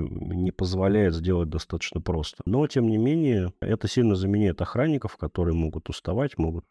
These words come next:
там, если бы все они сидели и смотрели в камеры,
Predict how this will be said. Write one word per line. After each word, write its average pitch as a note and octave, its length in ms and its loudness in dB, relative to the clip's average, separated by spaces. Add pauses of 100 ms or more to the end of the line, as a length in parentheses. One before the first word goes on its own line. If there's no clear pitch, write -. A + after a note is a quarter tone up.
там, - 140 -12
если - 260 -4
бы D2 240 -2 (240)
все - 240 2
они D2 160 2
сидели D#2+ 440 0
и - 20 -4
смотрели D2+ 480 -4
в - 60 -8
камеры, A2+ 440 0